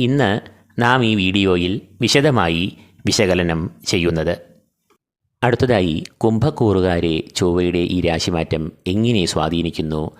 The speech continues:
എന്തെല്ലാം ഫലങ്ങളാകും കുംഭക്കൂറുകാർക്ക് ചൊവ്വ തൻ്റെ രാശിമാറ്റത്താൽ നൽകുക എന്നെല്ലാം നമുക്ക് പരിശോധിക്കാം. അവിട്ടം രണ്ടാം പകുതി, ചതയം, പൂരുരുട്ടാതി, മുക്കാൽ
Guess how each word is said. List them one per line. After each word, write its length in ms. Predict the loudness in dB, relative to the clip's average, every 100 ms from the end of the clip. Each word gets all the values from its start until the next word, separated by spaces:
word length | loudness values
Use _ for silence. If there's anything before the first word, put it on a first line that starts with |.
| -20 -20 -10
എന്തെല്ലാം 460 | -4 -2 0 0 0
ഫലങ്ങളാകും 640 | 0 -2 0 0 0 -2 -2
കുംഭക്കൂറുകാർക്ക് 840 | -4 -4 -4 -2 0 -2 -4 -4 -4 -4
ചൊവ്വ 340 | -4 -2 0 -2 -2 -4
തൻ്റെ 240 | -4 0 0
രാശിമാറ്റത്താൽ 800 | 0 0 0 -2 -2 -2 0 -2 -2 -4
നൽകുക 340 | -2 0 0 0 0
എന്നെല്ലാം 360 | -4 -4 -4 -4 -4 -4
നമുക്ക് 300 | -2 -2 -4 -2
പരിശോധിക്കാം. 580 | -2 -2 -4 -4 -6 -8 -14 -20 -20 -20 -8 -2
അവിട്ടം 320 | -2 0 0 2
രണ്ടാം 340 | 2 2 0 2
പകുതി, 360 | 0 2 0 0 -4 -4
ചതയം, 460 | -2 0 0 0 -2 -8 -14 _ -2
പൂരുരുട്ടാതി, 720 | 0 2 0 0 0 0 -2 -4 -6 -6
മുക്കാൽ 400 | -4 0 0